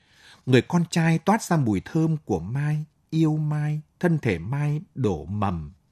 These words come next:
Người con gái khe khẽ nép bên. Hai cặp mắt cùng nhìn lên bầu trời thấp đầy mây trắng nặng trĩu.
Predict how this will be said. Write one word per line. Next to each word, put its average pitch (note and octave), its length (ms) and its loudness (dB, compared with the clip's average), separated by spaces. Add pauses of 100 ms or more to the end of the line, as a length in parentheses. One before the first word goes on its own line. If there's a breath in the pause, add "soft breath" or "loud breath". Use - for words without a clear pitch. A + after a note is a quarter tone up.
(920 loud breath)
Người C3 160 6
con F3 240 2
gái D#3 260 2
khe F3 240 0
khẽ - 300 -4
nép F3+ 340 -2
bên. D#3 280 -2 (640 soft breath)
Hai F#3 160 2
cặp - 280 2
mắt - 480 -6
cùng A#2 300 4
nhìn A2+ 160 4
lên D3+ 240 2
bầu G#2+ 240 4
trời F#2+ 280 -2
thấp - 220 -6 (200)
đầy G2 420 2
mây C#3+ 380 0
trắng D#3 340 -4
nặng F#2+ 320 -8
trĩu. - 240 -6